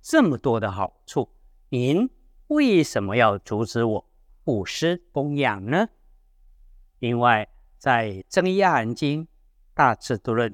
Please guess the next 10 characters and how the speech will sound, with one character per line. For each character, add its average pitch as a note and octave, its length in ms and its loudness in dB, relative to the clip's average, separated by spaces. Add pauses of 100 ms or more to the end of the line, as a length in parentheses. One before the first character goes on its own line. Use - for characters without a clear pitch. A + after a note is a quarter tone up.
(320)
等 G2 140 -10 (220)
经 G#3+ 220 0
论 F#3+ 200 2
中 C3 200 2
也 A2 180 -2
提 F#2+ 220 -10
到， - 380 0 (600)
阿 C3+ 120 0
那 C3 260 0
律 A#2 220 -4